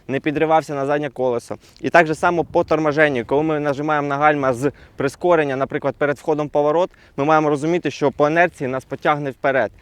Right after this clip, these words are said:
І для того, щоб компенсувати і залишитись на контролі з мотоциклом, ми маємо зробити деякі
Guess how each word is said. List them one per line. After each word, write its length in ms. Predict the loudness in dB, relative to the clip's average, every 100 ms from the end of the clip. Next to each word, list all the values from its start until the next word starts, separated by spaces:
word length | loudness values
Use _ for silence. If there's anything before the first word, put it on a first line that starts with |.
| _ _
І 100 | -8
для 160 | 0 2
того, 280 | 4 4 4
щоб 200 | 2 -2 -6 _
компенсувати 840 | -2 2 2 0 2 4 4 2 -4 -6 -6
і 120 | -2
залишитись 520 | 2 4 2 -2 -8
на 120 | -6 -6
контролі 420 | -4 0 0 0
з 40 |
мотоциклом, 600 | -4 -6 -4 -4 -2 -4 -6 -14 -6
ми 120 | 0
маємо 460 | 2 4 2 0 -4
зробити 460 | -4 0 0 0
деякі 540 | 2 4 2 2 -2